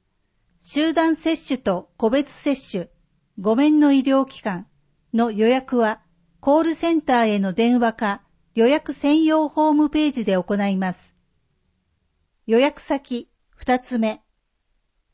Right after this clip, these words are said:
各医療機関。四面の医療機関での個別接種は、各医療機関へ電話か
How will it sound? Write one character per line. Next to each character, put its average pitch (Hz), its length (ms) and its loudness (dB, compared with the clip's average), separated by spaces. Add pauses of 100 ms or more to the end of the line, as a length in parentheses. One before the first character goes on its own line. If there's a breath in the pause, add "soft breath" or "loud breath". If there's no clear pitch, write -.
(160)
各 302 340 -2
医 202 100 -4
療 294 260 0
機 - 160 -12
関。 175 300 -6 (1200)
四 294 340 0
面 320 240 0
の 302 160 2
医 269 120 0
療 302 240 0
機 - 120 -16
関 254 240 0
で 226 120 2
の 190 120 -2
個 - 140 -4
別 262 240 -2
接 277 180 -4
種 233 220 -8
は、 180 240 -4 (380)
各 269 320 -2
医 208 80 -2
療 285 260 0
機 - 140 -16
関 226 340 -2
へ 175 240 -6 (260)
電 262 320 2
話 269 140 2
か 233 300 -4